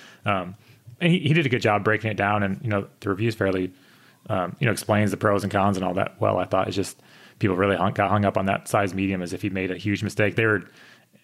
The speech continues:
for those that don't know, Dan's an actual engineer. So <laughs> there's people like, "This guy doesn't even know what stack is. He's an idiot. I can never trust him again." You're like,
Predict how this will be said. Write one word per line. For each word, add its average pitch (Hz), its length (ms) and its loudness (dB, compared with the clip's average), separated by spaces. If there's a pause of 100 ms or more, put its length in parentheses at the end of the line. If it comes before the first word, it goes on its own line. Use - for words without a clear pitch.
(140)
for - 140 -2
those 131 180 2
that 110 120 0
don't 120 160 2
know, 110 120 2
Dan's 104 260 0
an 104 80 -4
actual 107 380 0
engineer. 131 560 2
So 110 280 0 (240)
<laughs> - 260 -20
there's 120 240 2
people 127 240 2
like, 113 260 4
"This - 240 2
guy 170 140 -2
doesn't 160 200 4
even 160 160 6
know 160 80 4
what 143 100 0
stack 156 420 0
is. 117 160 -2
He's 143 180 -4
an 156 60 -2
idiot. 147 300 2
I 131 80 -2
can 151 120 -2
never 147 180 2
trust 143 300 -2
him 135 80 0
again." 123 300 2
You're 110 100 0
like, 107 100 -8